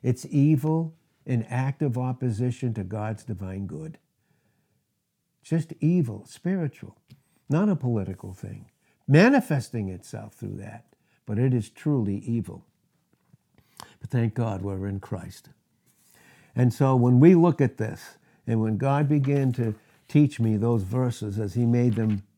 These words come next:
real about Christ in me, he brought me back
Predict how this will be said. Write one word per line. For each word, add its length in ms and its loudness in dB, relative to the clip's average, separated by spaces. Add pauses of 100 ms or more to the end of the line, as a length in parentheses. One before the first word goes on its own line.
(680)
real 420 6
about 400 2
Christ 600 -2
in 240 2
me, 280 -8 (2000)
he 80 -2
brought 320 0
me 140 2
back 380 0